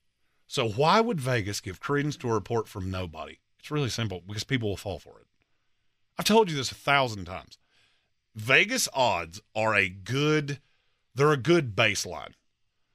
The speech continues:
because you have to look at where their, where the leverage is and where their liabilities are. Right now, there is, there's, there's no leverage for Vegas. Anybody with an I Q above salad dressing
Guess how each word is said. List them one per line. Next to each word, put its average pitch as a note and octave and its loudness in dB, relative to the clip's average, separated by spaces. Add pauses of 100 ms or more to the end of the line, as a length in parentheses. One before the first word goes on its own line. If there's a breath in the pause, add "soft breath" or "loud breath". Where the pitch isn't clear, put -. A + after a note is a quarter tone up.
(380)
because D3 2
you D3 2
have D#3+ 2
to F3 -2
look C3+ 2
at A2 -2
where G#2 0
their, G2 -4
where B2+ 2
the A#2+ 0
leverage C3+ 2
is B2 0 (120)
and A2 -2
where A#2 0
their A2 -2
liabilities E2 -4
are. - -16 (720)
Right C#3 6
now, D#3+ 2 (760)
there D3+ 2
is, C3 2 (460)
there's, D3+ -4
there's D3 2
no D#3 6
leverage C3 4
for G#2 -12
Vegas. G2 -4 (1040)
Anybody G3 6
with E3+ 4
an D#3+ 4
I E3 6
Q F3+ 2
above C#3+ 0
salad F3+ 4
dressing A#2 0